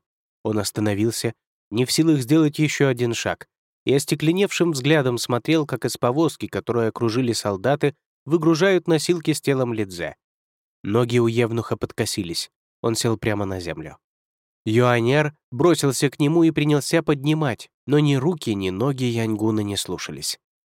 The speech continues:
Цзао Гэ, увидев это, раздражённо рявкнул: «Гун-гун!»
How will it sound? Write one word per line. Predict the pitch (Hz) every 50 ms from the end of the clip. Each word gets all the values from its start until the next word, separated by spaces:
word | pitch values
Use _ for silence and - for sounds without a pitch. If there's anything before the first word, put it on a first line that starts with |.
| _ _ _ _ -
Цзао | 117 107 120 127 123 120
Гэ, | 113 113 127
увидев | 123 120 117 135 151 131 127 - -
это, | 131 120 - 120
раздражённо | 120 110 101 113 117 113 101 117 113 110 113 117
рявкнул: | 117 113 104 90 - - - - 65 - - _ _ _ _ _ _ _
«Гун-гун!» | 98 98 113 131 139 143 139 135 151 151 147 143 135 127 113 101 92 85